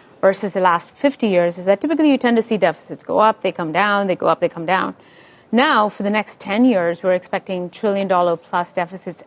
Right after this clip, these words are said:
every year. So the deficit to G D P ratio is gonna go up to close to five percent. For the last fifty years, that was around three percent. So deficits are going up. Really, the,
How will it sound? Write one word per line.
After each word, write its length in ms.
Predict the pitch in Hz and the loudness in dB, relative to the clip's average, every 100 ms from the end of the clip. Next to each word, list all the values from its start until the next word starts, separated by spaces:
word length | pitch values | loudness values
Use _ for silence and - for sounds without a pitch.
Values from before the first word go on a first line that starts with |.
| - | -6
every 360 | 180 175 185 | -4 -4 -6
year. 520 | 170 190 190 170 135 - _ _ _ _ | -4 2 2 2 -6 -16 _ _ _ _
So 160 | - | -6
the 80 | 180 | -2
deficit 480 | 175 226 254 247 214 | 2 2 2 0 0
to 100 | 185 | -2
G 140 | 190 | -2
D 100 | 202 | -2
P 140 | 185 202 | 0 2
ratio 340 | 190 202 208 | 2 2 0
is 80 | 180 | -2
gonna 180 | 185 175 | -2 -2
go 120 | 180 | 0
up 180 | 180 - | 0 -2
to 60 | - | -10
close 260 | 190 190 | -8 -6
to 100 | - | -8
five 320 | 170 170 175 - | -2 0 0 -6
percent. 400 | 180 269 202 - - _ | -4 -2 -2 -6 -20 _
For 80 | - | 0
the 60 | 226 | 2
last 280 | 226 226 | 2 0
fifty 380 | - 285 302 277 | -2 0 2 2
years, 460 | 214 202 185 180 - | 2 4 4 2 0
that 180 | 190 196 | 0 2
was 140 | 185 | -2
around 360 | 180 180 175 - | -2 -4 -6 -8
three 200 | 180 180 | -8 -8
percent. 640 | - 160 170 - - - _ _ - - | -8 -8 -6 -6 -8 -20 _ _ -20 -2
So 200 | - 254 | 4 6
deficits 400 | 285 339 381 339 | 6 2 0 2
are 80 | |
going 260 | 254 226 214 | 4 2 2
up. 160 | 202 - | 0 -2
Really, 420 | - 214 277 311 285 | 0 4 6 6 4
the, 300 | 220 202 | 4 4